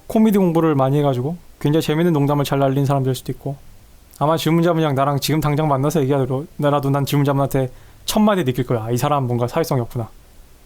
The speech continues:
계속 해야 됩니다. 나이를 먹고 성인이 됐잖아요? 성인이 될수록 이런 걸 참고 기-, 들어줄 사람들은 없어요. 바빠 죽겠는데 지문자분과 만나가지고 지문자분의 그런 말 스파링 연습 상대가 돼줄 사람이 또래 중에 있을까요?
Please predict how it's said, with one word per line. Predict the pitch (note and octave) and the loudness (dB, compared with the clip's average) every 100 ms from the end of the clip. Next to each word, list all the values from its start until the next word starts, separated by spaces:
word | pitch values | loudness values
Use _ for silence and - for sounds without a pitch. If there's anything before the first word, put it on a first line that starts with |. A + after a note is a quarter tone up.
| - - | -20 -8
계속 | E3 C#3+ | -4 -2
해야 | F#3+ | 0
됩니다. | D#3+ A#2 G#2 - - - - - | 0 -4 -8 -16 -20 -20 -8 -2
나이를 | C#3+ F3 F#3+ | 0 0 0
먹고 | D#3+ D#3+ | 0 0
성인이 | E3 G3+ G3+ F#3 | 0 2 2 2
됐잖아요? | D#3 - E3+ D3+ E3+ - - - - - - | 0 0 0 2 0 -4 -14 -20 -20 -20 -18
성인이 | - G#3+ A3+ G#3+ | -6 0 2 2
될수록 | F#3+ E3+ F3+ F3 | 2 2 2 2
이런 | D#3 D#3 | 2 0
걸 | E3 | -2
참고 | - G3 F#3+ F3+ | 0 0 4 2
기-, | F3 - - | 0 -8 -8
들어줄 | - D#3+ D#3+ | -2 0 2
사람들은 | D#3+ E3+ D#3+ D3 | 0 0 0 0
없어요. | C3 - D3 A#2 - - - | 0 0 -2 -2 -8 -20 -8
바빠 | - F3 | -4 0
죽겠는데 | F3 - D3+ C3 A#2+ G#2+ - - - | 0 0 -2 0 -4 -6 -16 -20 -20
지문자분과 | - - E3+ E3+ E3+ D3 C#3 | -10 0 2 4 2 0 0
만나가지고 | C3 C#3+ C3+ A#2 A2+ A2 - - - - - | 2 2 0 -2 -4 -8 -16 -20 -20 -20 -20
지문자분의 | - E3 E3+ E3+ D#3 D3+ D3 C#3+ | -2 2 2 2 2 2 0 -2
그런 | C#3+ D3 C3+ C#3 - - - | 0 0 0 -4 -10 -18 -4
말 | C#3 D3+ | -2 0
스파링 | C#3+ - F#3+ E3+ | -2 -2 -2 0
연습 | C#3 C#3 | 0 0
상대가 | - E3 D#3+ D#3 D3 | -2 0 0 0 0
돼줄 | D3 C#3+ | 0 0
사람이 | C#3 D3 C3+ B2+ | 0 0 0 2
또래 | F3+ F3+ | 2 2
중에 | D#3+ | 0
있을까요? | A#2+ - D3 | -2 -2 -4